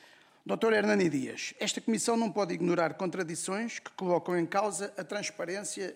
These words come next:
e a integridade da governação. O país merece respostas claras.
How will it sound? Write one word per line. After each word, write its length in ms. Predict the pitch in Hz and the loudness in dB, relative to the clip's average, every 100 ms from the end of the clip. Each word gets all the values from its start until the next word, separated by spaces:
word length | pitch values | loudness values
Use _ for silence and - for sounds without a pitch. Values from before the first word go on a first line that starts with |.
| - | -8
e 120 | 185 | -4
a 20 | |
integridade 640 | 190 165 175 165 185 190 - - - _ | -2 -2 -4 -2 0 0 -4 -20 -20 _
da 160 | 151 180 | -2 0
governação. 680 | 160 160 160 151 - 117 104 - - - - | 0 2 4 2 0 -8 -12 -18 -20 -20 -12
O 100 | - | -6
país 260 | - 208 151 | 0 0 0
merece 380 | 160 170 165 - | 0 0 0 -2
respostas 500 | - - 170 160 - | -6 -4 -6 -4 -6
claras. 400 | 170 175 175 | -2 -2 -2